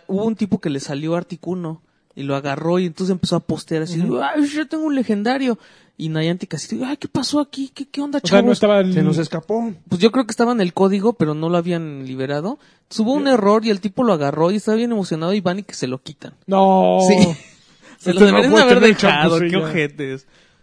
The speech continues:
Speaker 1: Se lo quitaron.
Speaker 3: Pero nada más se lo quitaron, no lo, no le
Speaker 2: Pero
Speaker 3: hicieron
Speaker 1: No lo
Speaker 3: nada.
Speaker 1: banearon ni nada, pues
Speaker 2: ¿Cómo
Speaker 1: se lo
Speaker 2: sabes que
Speaker 1: quitaron.
Speaker 2: no hizo alguna trácala ese para sacarlo?
Speaker 1: Ah,
Speaker 2: Seguramente
Speaker 1: pues,
Speaker 2: había
Speaker 1: quién
Speaker 2: hecho
Speaker 1: sabe,
Speaker 2: algo ilegal.
Speaker 1: quién sabe.
Speaker 2: Sí, era la única persona
Speaker 1: Porque
Speaker 2: que lo
Speaker 1: además
Speaker 2: tenía.
Speaker 1: en esa época sí fue cuando empezaron los,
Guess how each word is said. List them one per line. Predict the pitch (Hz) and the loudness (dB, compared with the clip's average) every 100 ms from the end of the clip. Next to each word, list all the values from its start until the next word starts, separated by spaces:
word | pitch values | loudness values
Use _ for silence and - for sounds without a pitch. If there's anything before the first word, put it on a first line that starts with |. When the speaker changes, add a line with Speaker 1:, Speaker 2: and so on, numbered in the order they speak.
| _ _ | _ _
Speaker 1:
Se | _ 151 | _ -10
lo | 147 - | -10 -10
quitaron. | 151 - 147 | -14 -6 0
Speaker 3:
Pero | 202 | 4
nada | 226 | 4
más | 262 | 4
se | 247 | 2
lo | 233 | 0
quitaron, | 214 262 240 202 | 0 2 2 4
no | 214 | 4
lo, | 220 214 196 | 4 4 2
no | 208 | 4
le | |
Speaker 2:
Pero | 208 | 4
Speaker 3:
hicieron | - 208 208 | 4 0 4
Speaker 1:
No | |
lo | 196 | 6
Speaker 3:
nada. | 226 | 6
Speaker 1:
banearon | 190 156 170 190 180 | 4 2 0 0 -2
ni | |
nada, | 143 151 156 | -4 -4 -6
pues | - | 0
Speaker 2:
¿Cómo | 226 240 | 2 4
Speaker 1:
se | |
lo | 254 | 4
Speaker 2:
sabes | 254 | 2
que | - | 2
Speaker 1:
quitaron. | 220 | 0
Speaker 2:
no | |
hizo | 214 214 | 2 2
alguna | 196 202 190 | 0 -2 -2
trácala | 180 175 180 170 175 | -2 -2 0 0 0
ese | - | -4
para | 151 151 143 | -8 -8 -8
sacarlo? | 151 180 175 143 | -10 -8 -8 -8
Speaker 1:
Ah, | |
Speaker 2:
Seguramente | - 143 185 196 185 180 | -8 0 2 4 2 2
Speaker 1:
pues, | 185 - | 2 2
Speaker 2:
había | |
Speaker 1:
quién | 175 | 2
Speaker 2:
hecho | 165 | 2
Speaker 1:
sabe, | 165 | 0
Speaker 2:
algo | 165 165 | 0 0
ilegal. | 165 165 165 185 | 0 0 0 -2
Speaker 1:
quién | 156 | -4
sabe. | - - - 151 - _ _ _ | -8 -18 -18 -20 -20 _ _ _
Speaker 2:
Sí, | 220 | 4
era | 254 240 | 6 6
la | |
única | 190 214 190 | 4 2 -2
persona | 170 156 190 | -2 -4 -4
Speaker 1:
Porque | |
Speaker 2:
que | 185 | -4
lo | 175 | -4
Speaker 1:
además | - 175 | -2 -2
Speaker 2:
tenía. | - | -2
Speaker 1:
en | 254 | -2
esa | 254 226 | -2 -4
época | 214 240 - | -6 -10 -10
sí | 160 - 185 | -12 -10 -10
fue | 185 175 | -8 -8
cuando | 180 151 | -8 -10
empezaron | 131 - 156 165 | -14 -14 -12 -12
los, | 127 127 - | -14 -16 -20